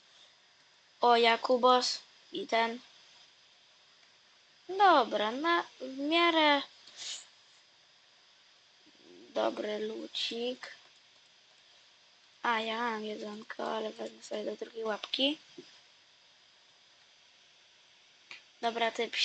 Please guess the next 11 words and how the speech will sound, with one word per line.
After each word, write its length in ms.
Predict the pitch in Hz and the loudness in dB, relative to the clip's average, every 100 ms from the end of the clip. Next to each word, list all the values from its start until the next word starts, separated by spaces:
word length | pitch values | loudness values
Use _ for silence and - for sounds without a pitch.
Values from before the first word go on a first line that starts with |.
| - - | -2 -2
typy 300 | 247 233 233 | -4 -2 -2
się 220 | 226 226 - - - - | -2 -4 -8 -20 -18 -8
klepią, 640 | - 233 220 233 226 208 | 0 0 0 -2 -2 -2
a 140 | - - | -4 -4
w 100 | - | -6
tymczasem 640 | - 226 220 220 - 226 _ _ _ _ _ _ _ _ _ _ - | -10 -6 -4 -4 -6 -8 _ _ _ _ _ _ _ _ _ _ -2
jakiś 200 | 302 - | 4 4
typ 360 | - 370 - | 6 4 4
na 140 | 269 269 | 0 2
mnie 200 | 262 254 | 2 0
skoczył. 920 | - - - 247 226 - 190 190 | 0 -2 4 4 4 0 2 2